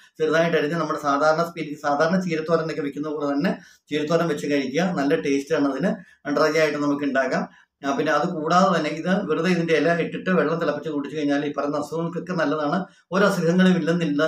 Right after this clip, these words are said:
ഇ-, ഇല്ല എങ്കിലും നമ്മളുടെ ഈ കാലഘട്ടത്തിൽ ധാരാളം രോഗപ്രതിരോധ ശക്തി നൽകുന്ന ഒരു മരുന്നാണ് ഈ തഴുതാമ. ഈ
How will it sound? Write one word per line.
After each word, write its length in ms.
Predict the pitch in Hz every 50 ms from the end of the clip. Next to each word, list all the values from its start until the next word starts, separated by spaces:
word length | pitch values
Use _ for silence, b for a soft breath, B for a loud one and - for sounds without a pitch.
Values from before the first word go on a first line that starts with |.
| 160 - 147
ഇ-, 180 | 147 - - - - - 156
ഇല്ല 220 | 151 160 180 202 196 196 180 151
എങ്കിലും 440 | 143 151 160 156 160 147 131 123 113 - b b b b b b
നമ്മളുടെ 300 | 165 165 190 190 208 208 202 196
ഈ 20 | 196 190 147
കാലഘട്ടത്തിൽ 540 | 143 143 143 147 143 135 120 127 117 123 120 117 117
ധാരാളം 380 | 123 127 139 151 160 170 180 180 147
രോഗപ്രതിരോധ 600 | 143 147 165 165 185 185 165 139 151 156 165 170 180 175 -
ശക്തി 220 | - - - 180 185 160
നൽകുന്ന 320 | 143 139 131 165 170 180 185 160
ഒരു 100 | 147 151 156 147
മരുന്നാണ് 380 | 135 131 135 151 156 143 139 127
ഈ 40 | -
തഴുതാമ. 360 | 127 123 120 123 139 135 135 151 190 180 B B B B B -
ഈ 100 | 165